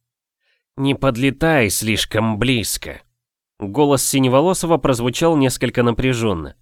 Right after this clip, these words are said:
«Облетим их со стороны и засядем за теми насыпями». Впереди виднелись довольно большие холмы из песка и мелкого шлака, должно быть, нанесённого ветрами.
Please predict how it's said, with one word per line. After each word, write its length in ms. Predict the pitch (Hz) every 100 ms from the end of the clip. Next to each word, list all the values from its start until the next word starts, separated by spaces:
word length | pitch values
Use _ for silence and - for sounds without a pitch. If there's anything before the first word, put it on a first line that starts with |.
| _ _ _ _ _ _ _
«Облетим 680 | 117 92 117 101 123 117 113
их 140 | 104
со 180 | - 107
стороны 680 | - - 104 104 107 123 135
и 180 | - 131
засядем 640 | 107 107 - 107 120 120
за 160 | 104 107
теми 340 | 87 107 104
насыпями». 800 | 113 123 110 - 82 73 69 62 _ _ _ _ _ _ _ _ _ _
Впереди 480 | - 139 135 160
виднелись 540 | 175 120 113 170 135 98
довольно 400 | 104 120 117 107
большие 460 | 101 95 107 101
холмы 440 | 92 101 98 107 110
из 120 | -
песка 400 | 104 90 - 170
и 80 | 139
мелкого 500 | 110 117 110 110 117
шлака, 500 | - 113 92 - 73 - _
должно 420 | 98 110 98 131
быть, 220 | 143 113 -
нанесённого 680 | 101 98 - 104 98 98
ветрами. 540 | 95 101 110 90 71